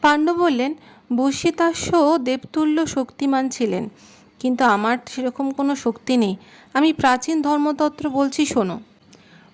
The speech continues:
পুরাকালে নারীরা স্বাধীন ছিল, তারা তাদের নিজের জীবন সঙ্গী নিজেরাই বিচরণ করতে পারত, এতে তাতে কোনো দোষ ছিল না, কারণ প্রাচীন ধর্ম এই প্রকারই ছিল।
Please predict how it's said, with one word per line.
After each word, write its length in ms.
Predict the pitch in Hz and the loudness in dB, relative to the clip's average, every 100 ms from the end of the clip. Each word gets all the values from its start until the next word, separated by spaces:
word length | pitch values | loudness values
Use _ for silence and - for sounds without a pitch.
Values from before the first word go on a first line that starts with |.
| - | -8
পুরাকালে 760 | - 285 320 330 294 202 240 302 _ _ _ - _ 240 | -2 2 2 2 0 0 -6 -8 _ _ _ -20 _ -2
নারীরা 520 | 233 247 254 285 330 | 0 2 0 -2 -6
স্বাধীন 460 | - 233 214 262 | -8 -8 -6 -6
ছিল, 360 | 262 - 220 190 - - _ _ _ | -6 -6 -8 -8 -12 -20 _ _ _
তারা 380 | - 240 240 233 - _ _ - | 0 2 0 -4 -10 _ _ -4
তাদের 340 | 247 247 285 | 0 0 -2
নিজের 440 | 269 254 254 294 233 | -4 -4 -2 -4 -4
জীবন 420 | 254 247 294 311 | -6 -4 -2 -2
সঙ্গী 640 | 302 285 285 311 247 247 277 - - - - 240 | -2 -2 0 0 0 -2 -4 -14 -20 -20 -6 0
নিজেরাই 520 | 254 262 269 294 349 | 2 2 2 4 2
বিচরণ 460 | 262 - 262 262 | 0 0 -2 -2
করতে 320 | 254 254 - 262 | -2 -4 -2 -2
পারত, 400 | 254 233 233 302 | 0 -2 -2 -2
এতে 280 | 285 - | -2 -2
তাতে 280 | 226 226 226 | -4 -4 -4
কোনো 260 | 240 254 269 | -4 -4 -2
দোষ 340 | 220 233 240 | -2 -2 -4
ছিল 240 | - 247 214 | -6 -4 -4
না, 220 | 214 294 | -2 -4
কারণ 340 | 262 208 247 | -2 -2 -2
প্রাচীন 500 | 294 208 190 - 233 | -2 -4 -4 -2 -2
ধর্ম 380 | 247 254 269 311 285 | -2 -2 -2 -4 -2
এই 160 | 233 | -4
প্রকারই 480 | 233 247 240 254 277 | -2 -4 -2 -2 -2
ছিল। 360 | 269 214 196 | -4 -6 -6